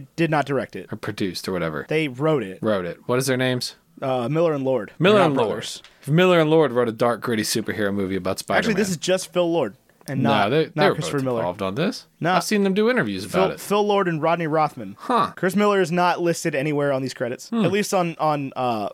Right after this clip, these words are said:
Speaker 1: Rotten Tomatoes. I have not checked the M D B.
Speaker 2: Rotten Tomatoes is not always the most reliable for,
Speaker 1: But,
Speaker 2: uh,
Speaker 1: um, this,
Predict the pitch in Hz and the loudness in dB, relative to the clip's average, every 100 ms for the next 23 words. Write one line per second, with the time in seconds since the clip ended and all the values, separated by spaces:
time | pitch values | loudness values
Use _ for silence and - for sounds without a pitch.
0 | - 131 123 123 107 107 113 110 107 - | -6 -6 -4 -4 -4 -4 -4 -4 -4 -8
1 | 107 - 104 104 101 98 104 - - - | -10 -10 -10 -8 -10 -10 -14 -16 -20 -10
2 | 104 131 135 117 110 104 101 110 101 98 | 0 0 0 -2 0 0 -2 -2 0 0
3 | 98 101 92 - 101 101 101 95 92 90 | -2 -2 -2 -2 -2 0 0 0 -2 -6
4 | - 101 - 214 190 175 147 135 - 165 | -6 -2 4 4 6 4 2 -4 -10 -2
5 | 311 - | -2 -2